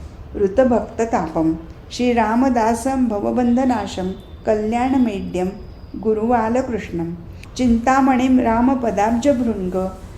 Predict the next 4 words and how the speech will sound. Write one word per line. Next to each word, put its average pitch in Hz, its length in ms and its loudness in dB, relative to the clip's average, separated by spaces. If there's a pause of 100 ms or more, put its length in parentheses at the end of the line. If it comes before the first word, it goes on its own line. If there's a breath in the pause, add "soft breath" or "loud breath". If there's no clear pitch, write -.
(380 loud breath)
श्रीरामकृष्णं 233 920 2
परतः 202 560 0
परञ्च 175 640 -4 (1080)
श्रीमत्तुकाराममनन्तशक्ति 247 2000 2